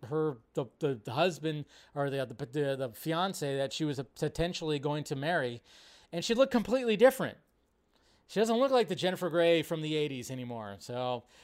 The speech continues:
I don't know. It's like, you don't have Patrick Swayze. Yay, you know, may he rest in peace. Why do we need a dirty, what is she gonna, okay, I don't even know what's gonna be happening with this, but hey, whatever.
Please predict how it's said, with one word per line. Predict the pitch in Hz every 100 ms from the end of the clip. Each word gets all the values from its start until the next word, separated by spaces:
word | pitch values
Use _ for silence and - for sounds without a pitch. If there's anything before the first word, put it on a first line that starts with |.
| - -
I | 202
don't | 262 254
know. | 262 147 - _ -
It's | 214
like, | 202
you |
don't | 240 294
have | 269 262
Patrick | 233 247 240 208
Swayze. | - 240 254 196 190 185 180 _ _ _ _ _ _ _
Yay, | 196 208 220 214 170 139 - -
you | 190
know, | 185 202 220
may | 202
he | 190
rest | 190 208 202
in | 185 165
peace. | 214 262 208 214 - - _ _ _
Why | 127 165 233 254
do | 247
we |
need | 240 233
a | 220
dirty, | 202 214
what | 170 214
is | 262
she | 269
gonna, | 202 220 233 170
okay, | 196 - 127 113 101 -
I | 143
don't | 185 165
even | 151 143 127
know | 131 139
what's | 123 -
gonna | 120
be | 110
happening | 110 120 110 101
with | 98
this, | 104 101
but | - 110 104 - -
hey, | - 226 139 - _ _ _ _ _ -
whatever. | 135 160 143 98